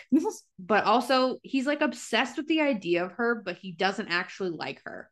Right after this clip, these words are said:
Speaker 1: Yeah, he
Speaker 2: Be-
Speaker 1: had never says anything nice about her.
Speaker 2: He always talks so much shit about her and her life experience and her circumstances and the choices she makes. But then he,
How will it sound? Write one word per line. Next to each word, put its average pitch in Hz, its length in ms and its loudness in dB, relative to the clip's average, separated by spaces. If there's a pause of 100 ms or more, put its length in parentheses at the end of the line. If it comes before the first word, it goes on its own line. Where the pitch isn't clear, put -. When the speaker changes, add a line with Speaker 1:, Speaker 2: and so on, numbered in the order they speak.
Speaker 1:
Yeah, 233 380 -2
he 240 140 -2
Speaker 2:
Be- 240 40 2
Speaker 1:
had 226 160 0
never 220 300 0
says 269 180 -4
anything 233 380 2
nice 220 260 -6
about 170 300 -4
her. - 240 -8
Speaker 2:
He 254 240 4
always 269 340 2
talks 233 340 -2
so 196 140 0
much 240 160 -2
shit - 240 -8
about 170 280 0
her 165 220 -6 (220)
and 196 120 -4
her 190 140 -2
life 196 320 2
experience 240 720 -2 (280)
and 190 140 -2
her 170 240 -2
circumstances 233 960 0
and 180 160 0
the 165 60 -4
choices 233 440 0
she 240 140 -2
makes. 214 420 -2 (920)
But 233 280 0
then 226 480 2
he, 208 880 -4